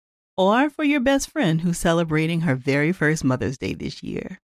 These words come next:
you can shop by price, by category, and they even have specialty lists to help focus you even more. Like a list for the mom who has it all,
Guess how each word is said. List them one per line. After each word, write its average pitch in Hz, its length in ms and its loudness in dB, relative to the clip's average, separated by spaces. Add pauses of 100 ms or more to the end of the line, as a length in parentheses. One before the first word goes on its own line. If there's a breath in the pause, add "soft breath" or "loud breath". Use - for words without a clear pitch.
(460)
you 220 100 2
can 254 160 2
shop 165 300 0
by 120 120 -2
price, 233 640 -2 (360)
by 147 160 0
category, 220 880 0 (440)
and 233 140 2
they 240 160 2
even 262 280 2
have 170 180 2
specialty 170 560 0
lists 151 240 0
to 170 100 -6
help 190 300 -2
focus 269 340 0
you 247 140 0
even 175 260 0
more. 143 440 -2 (460)
Like 165 200 0
a 165 60 0
list 160 500 2
for 190 100 -2
the 160 100 2
mom 160 420 2
who 185 120 0
has 180 300 0
it 208 80 4
all, 214 460 -2